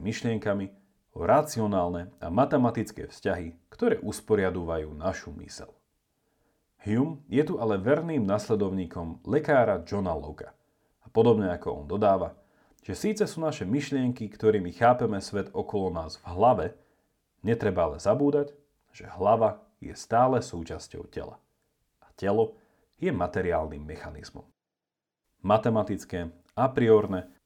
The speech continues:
racionalistické a analytické poznanie je síce pravdivé,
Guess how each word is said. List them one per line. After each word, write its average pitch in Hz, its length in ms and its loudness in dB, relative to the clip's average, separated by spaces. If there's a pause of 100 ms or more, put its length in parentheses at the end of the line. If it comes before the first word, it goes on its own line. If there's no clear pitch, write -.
racionalistické 131 1120 0
a - 160 -8
analytické 113 640 0
poznanie 92 640 -4
je 95 160 -6
síce - 160 -10
pravdivé, 85 560 2